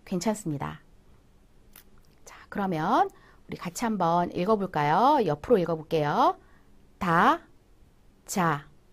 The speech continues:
도, 조, 두, 주, 드, 지, 대, 제. 네,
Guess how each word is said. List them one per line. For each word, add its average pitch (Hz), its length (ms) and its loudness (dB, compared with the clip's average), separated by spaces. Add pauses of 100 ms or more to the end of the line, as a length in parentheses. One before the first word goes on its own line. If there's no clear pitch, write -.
(760)
도, 214 540 4 (720)
조, 165 360 0 (1040)
두, 208 480 0 (800)
주, 170 360 -2 (960)
드, 233 480 4 (800)
지, 165 420 0 (920)
대, 196 520 4 (760)
제. 170 400 2 (1400)
네, 165 640 2